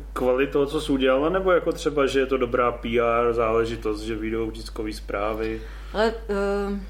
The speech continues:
Speaker 1: No, naber-, nabereš si skrz to sebevědomí, že teda jsi dobrá?
Speaker 2: Ale já jsem vyrostla, eh, v době, kdy s nás učili poupátko seď v koutě, on si tě někdo všimne, když budeš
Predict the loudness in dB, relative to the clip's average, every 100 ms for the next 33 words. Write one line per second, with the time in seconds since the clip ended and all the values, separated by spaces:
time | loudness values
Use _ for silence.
0 | -10 -4 -2 0 0 0 0 0 0 0
1 | -4 -2 -4 -4 -2 0 2 2 4 4
2 | 2 2 0 0 0 0 -2 -2 0 2
3 | 0 -2 -10 -12 -12 -14 -8 0 2 2
4 | 2 2 2 0 0 2 4 4 4 0
5 | -2 -2 -2 -2 -6 -12 -12 -12 -12 -10
6 | -4 -2 2 2 2 2 0 0 2 2
7 | 0 -6 -2 0 2 4 4 0 -4 -10
8 | -6 -2 0 2 0 0 -4 -4 -6 -4
9 | -4 0 0 0 -4 -6 -4 0 0 0
10 | -2 -2 0 -2 -6 -2 0 0 -2 -8
11 | -10